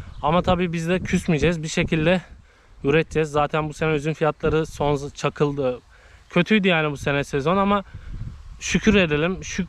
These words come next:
buna da şükür. Ee, anlatacak çok şey var da işte halamın oğlu benim ziraat mühendisi. Dedi böyle böyle organik gübre gelecek dedi böyle işte. Dün akşam haber verdi böyle bir tır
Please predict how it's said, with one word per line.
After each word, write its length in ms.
buna 220
da 100
şükür. 360
Ee, 140
anlatacak 520
çok 200
şey 200
var 180
da 200
işte 340
halamın 320
oğlu 240
benim 260
ziraat 360
mühendisi. 560
Dedi 240
böyle 280
böyle 380
organik 560
gübre 300
gelecek 400
dedi 180
böyle 260
işte. 280
Dün 80
akşam 440
haber 320
verdi 240
böyle 240
bir 60
tır 240